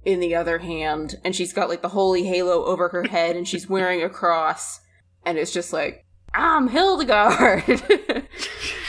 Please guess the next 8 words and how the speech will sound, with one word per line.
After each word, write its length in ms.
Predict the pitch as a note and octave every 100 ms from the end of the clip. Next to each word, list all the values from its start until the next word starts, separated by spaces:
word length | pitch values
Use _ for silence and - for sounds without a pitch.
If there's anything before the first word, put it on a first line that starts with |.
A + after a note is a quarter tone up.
| - - -
I'm 240 | F4+ G4+
a 80 | B3+
saint! 500 | - - B4 D4+ -
<laughs> 540 | F#4+ E4 C#4 A#4 - - - - - - - - - - - - - - - - - -
I 120 | - F4+
revolutionized 1040 | C#4+ C4+ C4+ B3+ C#4+ - C4 B3 C#4+ D4
Christian 440 | - F4 - F#4 F4
music!" 680 | F4+ A#4+ B3 G#3+ - C#4